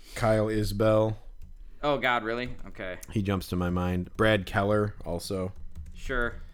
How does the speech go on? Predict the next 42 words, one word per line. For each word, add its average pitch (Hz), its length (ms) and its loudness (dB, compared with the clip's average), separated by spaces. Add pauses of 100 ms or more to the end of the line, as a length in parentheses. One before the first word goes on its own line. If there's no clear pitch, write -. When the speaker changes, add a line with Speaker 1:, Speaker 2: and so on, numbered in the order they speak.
(640)
Speaker 1:
Guys 95 240 0
who 101 80 0
I 92 60 2
used 92 240 -2
to 87 80 -4
like. 87 420 -2 (240)
<laughs> - 280 -8
Speaker 2:
J-, 160 280 4
Jake, 156 380 2
uh, 131 220 4
Jake 139 300 0
Junis. 156 600 -2 (100)
Um, 120 340 0
I 127 80 2
don't, 131 160 0
you 123 120 -2
know, 110 80 -2
he 120 120 0
was 123 120 2
on 117 120 0
a 104 40 -2
Speaker 1:
Oof. 95 40 -2
Speaker 2:
different 107 280 -2
team 110 180 -6
probably, 92 460 -6
but, 90 300 -6
you 98 80 -8
know, 90 140 -10
he's, 101 360 -8
Speaker 1:
Yeah. 87 180 -2
Speaker 2:
he, 104 160 -2
uh, 90 240 -4 (200)
w-, - 200 -16
we 139 140 -4
have 131 120 -2
some 123 120 -8
history 123 300 -6
with 104 120 -8
him 107 100 -10
at 98 40 -12
the 90 80 -14
bus. 95 420 -6